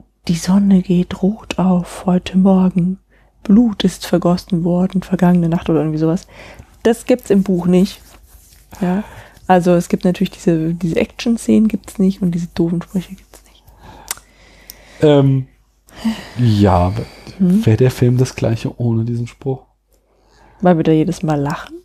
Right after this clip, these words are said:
Speaker 2: Ja, ich finde
Speaker 1: Und
Speaker 2: das
Speaker 1: es
Speaker 2: schon
Speaker 1: rausfällt,
Speaker 2: irgendwie
Speaker 1: weil es so doof ist?
Speaker 2: <laughs> Ja, ich meine, aber ich finde es, ich finde es hat, also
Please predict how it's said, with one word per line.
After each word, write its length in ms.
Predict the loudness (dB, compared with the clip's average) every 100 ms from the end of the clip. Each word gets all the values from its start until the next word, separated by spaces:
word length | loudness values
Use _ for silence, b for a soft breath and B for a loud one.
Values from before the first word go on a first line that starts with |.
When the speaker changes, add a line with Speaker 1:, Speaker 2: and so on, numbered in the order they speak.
| _ -12
Speaker 2:
Ja, 280 | -6 -4
ich 100 | -6
finde 200 | -10 -6
Speaker 1:
Und 100 | -4
Speaker 2:
das 60 | -4
Speaker 1:
es 40 | -4
Speaker 2:
schon 140 | -4
Speaker 1:
rausfällt, 640 | -2 -2 -4 -2 0 0
Speaker 2:
irgendwie 60 | 0
Speaker 1:
weil 120 | 0
es 120 | 0
so 60 | 0
doof 360 | 0 0 0 -2
ist? 280 | -2 -4 _
Speaker 2:
<laughs> 680 | -16 _ -10 -6 -2 -2 2
Ja, 100 | 4
ich 100 | 4
meine, 240 | 2 0 -2
aber 220 | 0 0 -2 -12 -8
ich 140 | -4
finde 200 | -4 -6
es, 220 | -10 -16 -20 _ _ _ -20
ich 60 |
finde 180 | -12 -10
es 160 | -10 -12 -20
hat, 220 | -14 -14 -14 -10
also 180 | -8